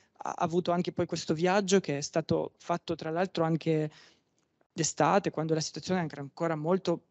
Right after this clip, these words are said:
più, più drammatica, e, eh, e ha iniziato a fare questa produzione di sculture. Per me questo è un bellissimo modo di,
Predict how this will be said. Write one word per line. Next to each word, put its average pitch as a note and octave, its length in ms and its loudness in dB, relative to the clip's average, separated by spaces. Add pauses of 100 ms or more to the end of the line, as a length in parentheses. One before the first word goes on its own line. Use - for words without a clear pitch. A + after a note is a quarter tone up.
più, D#3 640 2
più F3 120 0
drammatica, F3 800 4 (460)
e, F3+ 380 2 (160)
eh, E3 540 0
e E3+ 100 2
ha E3+ 40 4
iniziato F#3 340 4
a F#3+ 40 6
fare F3 220 6
questa F3 260 2
produzione E3 420 -6
di D#3+ 100 -4
sculture. E3 540 -6 (600)
Per F3 140 0
me F#3+ 160 2
questo F3 320 0
è D3 160 4
un D#3+ 300 2
bellissimo E3+ 520 -2
modo E3 300 0
di, D#3 240 -4